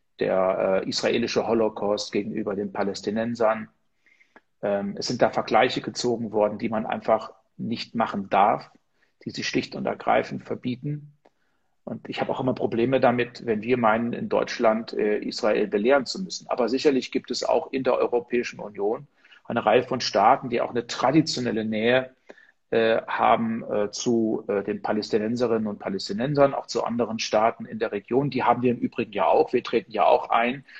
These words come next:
dafür ein, dass es zwei Staaten gibt, nämlich den Staat Israel und eben auch einen, äh, palästinensischen Staat. Das war immer unsere Politik, für die wir eingetreten sind. Wir sind davon zwar derzeit weit entfernt, aber noch einmal,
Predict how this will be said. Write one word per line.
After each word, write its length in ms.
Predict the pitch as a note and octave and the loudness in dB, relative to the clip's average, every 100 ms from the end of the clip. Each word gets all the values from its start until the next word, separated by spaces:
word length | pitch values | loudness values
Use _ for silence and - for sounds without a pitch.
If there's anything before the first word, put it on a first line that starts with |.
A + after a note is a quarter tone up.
| - | 0
dafür 280 | B2 A#2+ A#2+ | 0 4 2
ein, 120 | A2+ | 2
dass 140 | A2+ | 0
es 160 | A2+ - | -4 -6
zwei 260 | - G2+ | -2 0
Staaten 420 | A2 - G#2 G2 G2+ | 0 2 2 2 -2
gibt, 260 | C3+ - | -4 -2
nämlich 340 | A#2+ A2 G#2+ - _ _ - | -2 -2 -4 -10 _ _ -8
den 120 | A2 | -6
Staat 260 | A2+ G2+ F2+ | 0 -2 0
Israel 680 | A2+ - B2+ B2+ C#3+ D#3 - - _ | -4 4 6 8 6 2 -6 -20 _
und 200 | - B2+ | -8 -4
eben 280 | C3 A#2+ B2 | 0 0 0
auch 280 | B2 A#2 A#2 | 4 4 2
einen, 400 | - G#2+ G2+ G2+ | -2 -2 -2 -2
äh, 320 | G#2+ G#2 G#2 | -2 -2 -4
palästinensischen 920 | - A2 G#2+ A2 A2 A2 A2 A2 A2 | -2 0 0 -2 -2 -4 -6 -8 -8
Staat. 420 | - G2+ G#2 C#3+ | -2 2 4 2
Das 120 | A#2+ | -2
war 120 | - - | -2 0
immer 200 | A#2+ A#2 | 2 0
unsere 300 | B2 G#2 G2 | -2 -4 -8
Politik, 480 | A2+ G#2+ - - | -8 -8 -8 -10
für 80 | - | -6
die 140 | B2 A2 | -6 -2
wir 100 | F#2+ | -2
eingetreten 640 | - A2+ C3+ C3+ C3 C3 | 0 -2 -2 -2 -2 -2
sind. 300 | C#3 C3+ - _ _ _ | -2 -2 -4 _ _ _
Wir 100 | - | -4
sind 160 | A2+ A#2 | -2 2
davon 360 | A#2 - A#2 A2 | 2 2 -2 0
zwar 240 | - G2+ | 0 2
derzeit 440 | A2 G#2+ A2+ G2+ | 0 -2 -2 -2
weit 280 | G#2+ G#2 A#2+ | 2 4 4
entfernt, 580 | - A#2 - - A2+ C#3+ | -2 -8 -4 0 0 0
aber 140 | A#2+ | 0
noch 160 | A#2 - | 0 2
einmal, 400 | - C#3+ G#2+ F#2+ | 2 4 2 0